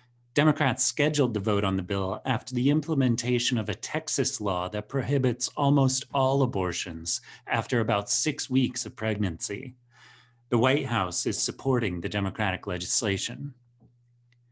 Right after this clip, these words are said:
And finally, senior senators sounded pessimistic on Thursday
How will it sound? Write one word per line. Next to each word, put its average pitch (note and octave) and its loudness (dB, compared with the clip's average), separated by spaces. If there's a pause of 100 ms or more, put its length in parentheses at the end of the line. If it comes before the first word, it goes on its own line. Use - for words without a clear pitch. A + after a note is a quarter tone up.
(640)
And A#2 4
finally, A#2 4 (120)
senior F#3+ 6
senators A2+ 2
sounded A#2 2
pessimistic B2+ 0
on F2+ 0
Thursday F2+ -4